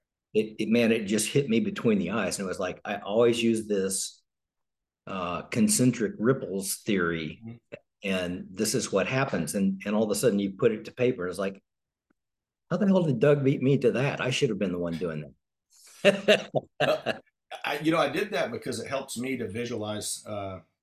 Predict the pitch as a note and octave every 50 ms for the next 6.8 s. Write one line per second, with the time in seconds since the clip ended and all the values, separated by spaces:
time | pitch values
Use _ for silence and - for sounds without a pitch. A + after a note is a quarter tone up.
0 | _ - G#2+ G#2 G2+ G2 F#2+ F#2+ A2 A2+ G#2+ G#2+ G2+ G2+ G2+ G2 G2 F#2+ - -
1 | - F#2+ F#2+ - F2+ G2 G2 F#2 F#2 - _ F#2+ G2 F#2+ F#2 F2 - - - A#2+
2 | A#2 A#2+ - - F2+ D#2+ D#2+ - F#2 E2+ - - E2+ E2 E2+ - - G2 F2+ E2+
3 | D#2+ E2 - _ _ _ _ - G2 G2 G2 F#2 G2 G2 F2 E2+ F#2 A2 G#2 F#2+
4 | F#2+ G2+ G#2+ A2 G2+ G#2 G2 F#2+ F#2 F2 F2+ G#2 G#2 G#2 G2+ F#2+ F#2+ F#2+ G2 G2
5 | F#2+ F#2+ F#2+ F#2+ F#2+ F#2+ F#2+ G2 F#2+ - - - - F#2 F2+ F2 F2 F2 F2 F#2
6 | - _ _ _ _ _ _ _ _ _ - - F2 E2+ E2 E2+